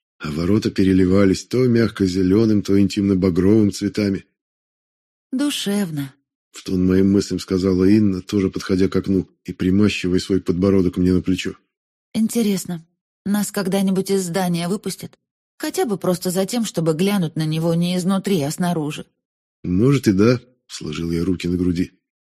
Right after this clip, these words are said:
Speaker 1: «Например, за хорошее поведение и лучшие показатели среди остальных сотрудников. Или как вариант для проведения работ по облагораживанию территории».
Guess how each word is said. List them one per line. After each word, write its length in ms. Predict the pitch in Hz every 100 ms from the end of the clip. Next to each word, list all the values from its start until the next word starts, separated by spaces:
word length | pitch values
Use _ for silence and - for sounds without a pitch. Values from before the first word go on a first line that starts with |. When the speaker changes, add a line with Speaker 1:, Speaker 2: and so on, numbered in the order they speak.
| _ -
Speaker 1:
«Например, 520 | 82 80 95 101 120
за 100 | 113
хорошее 420 | 107 113 - 113
поведение 640 | 117 104 92 120 131 110
и 160 | - 107
лучшие 480 | 101 113 127 131 -
показатели 580 | 120 113 113 123 104
среди 280 | 95 98 95
остальных 420 | 95 - 101 98
сотрудников. 680 | - 101 110 82 80 - - _ _ _ _ _ _ _ -
Или 180 | 92
как 240 | 104 113 113
вариант 320 | 110 117 110
для 100 | 110
проведения 480 | 113 107 104 113 113
работ 380 | 113 98 110 104
по 80 |
облагораживанию 640 | 98 101 104 101 98 95 98
территории». 640 | 98 92 90 98 107 107